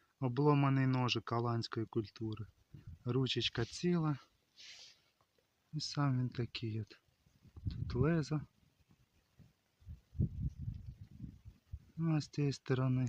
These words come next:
такий от ножичок аланської культури. Ну що, шукаємо далі.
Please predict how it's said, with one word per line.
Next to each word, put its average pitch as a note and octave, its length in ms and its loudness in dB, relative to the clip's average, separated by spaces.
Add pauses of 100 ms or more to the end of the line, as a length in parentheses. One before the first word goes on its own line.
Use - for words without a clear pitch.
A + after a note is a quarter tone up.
такий - 480 -2
от - 160 -6 (1160)
ножичок A2+ 840 -2 (760)
аланської A#2+ 720 -2
культури. A#2+ 720 -4 (1300)
Ну F3+ 140 2
що, D#3 580 4 (960)
шукаємо C#3+ 840 4
далі. C#3+ 400 2